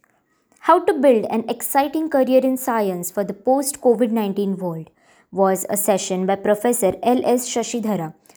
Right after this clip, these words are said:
on the T S S N platform. Unlike any other, this session talks about what the near future world can look like and what to expect from ourselves to fit into it.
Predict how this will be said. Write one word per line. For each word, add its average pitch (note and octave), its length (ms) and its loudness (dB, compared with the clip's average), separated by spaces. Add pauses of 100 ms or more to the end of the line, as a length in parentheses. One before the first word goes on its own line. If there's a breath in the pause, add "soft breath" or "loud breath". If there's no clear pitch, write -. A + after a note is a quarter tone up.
(120)
on A3 300 4
the A3+ 100 -2
T G#3 200 -2
S F#3+ 140 -4
S F#3 140 -4
N G3+ 140 -2
platform. E3 600 -8 (880 soft breath)
Unlike A#3 560 4
any D#4 260 0
other, F#3 420 -2 (200)
this D4+ 260 -2
session B3 480 0
talks G#3 320 -2
about F#3 360 -4
what G#3 180 -2
the G3 60 0
near A3+ 280 0
future C4+ 520 -2
world F3+ 400 -2
can G3+ 240 -4
look A#3+ 200 -2
like D#3+ 280 -6 (320 soft breath)
and C4+ 180 2
what C#4 220 2
to D4+ 140 0
expect - 420 -6
from B3 260 -2
ourselves G3 600 -4
to B3+ 80 -8
fit G3+ 260 -4
into F3 320 -6
it. D#3+ 160 -10